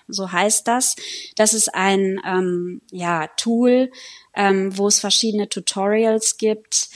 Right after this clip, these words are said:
Da sind dann Tipps drin, dass man Sofa-Tour oder It's Learning, Book Creator, Quizlet, Kahoot, hat vielleicht schon mal jemand gehört, oder die Anton-App nutzen kann.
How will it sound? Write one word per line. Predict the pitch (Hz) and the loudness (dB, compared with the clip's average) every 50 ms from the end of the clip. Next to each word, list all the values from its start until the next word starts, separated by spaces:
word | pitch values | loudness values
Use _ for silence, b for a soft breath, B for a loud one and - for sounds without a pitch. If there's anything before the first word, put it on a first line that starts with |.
| B B - | B B -2
Da | - 202 196 | 0 2 4
sind | 190 202 208 - | 4 2 2 2
dann | 208 190 190 - | 0 0 0 2
Tipps | - 233 226 - - - | 0 0 0 0 -10 -10
drin, | - 202 208 202 196 196 190 196 202 208 | -4 0 0 2 2 2 0 -2 -4 -6
dass | - 196 190 - | -6 -6 -4 0
man | 190 180 185 | 0 0 0
Sofa-Tour | 180 196 214 - - 202 196 - - 202 202 202 202 202 196 196 - | 0 -2 -4 -2 -4 -4 -4 -4 -4 -2 0 2 2 2 2 0 -2
oder | - 180 175 - | -4 -6 -6 -6
It's | - - - - | -8 -8 -10 -6
Learning, | 190 185 190 185 190 185 190 185 190 196 196 196 196 - B B B B B B _ | -2 0 2 2 2 2 2 2 2 2 0 -2 -2 -4 B B B B B B _
Book | - 220 220 - | 2 2 2 0
Creator, | - - 202 196 190 190 190 190 - 202 190 185 | -2 0 0 2 2 0 0 -2 -2 -4 -4 -4
Quizlet, | 185 - - 233 220 214 - 208 202 196 196 196 - - _ | -6 -2 2 2 4 4 2 0 0 0 0 -2 -4 -14 _
Kahoot, | - 190 190 196 208 214 220 220 214 - - | -6 -4 0 2 2 4 4 4 2 2 -2
hat | 208 208 - | -2 -2 -2
vielleicht | - - 208 185 190 202 - - | 0 2 4 4 4 2 -2 -4
schon | - 196 | -2 0
mal | 190 190 | 0 0
jemand | 190 180 196 196 185 190 185 - | 0 -2 -2 -2 -2 -2 -4 -8
gehört, | - 185 180 208 214 208 202 214 - - | -10 -6 -2 2 2 2 2 0 -2 -8
oder | 185 185 | -10 -10
die | 180 180 - | -10 -10 -6
Anton-App | - 190 208 226 - - 208 196 196 - 175 202 - | -4 -4 -2 -4 -4 -6 -8 -8 -6 -8 -8 -8 -6
nutzen | 208 196 202 202 - - - 202 196 | -6 -6 -6 -6 -6 -6 -6 -6 -6
kann. | - - 202 196 196 196 | -6 -4 -4 -2 -2 -4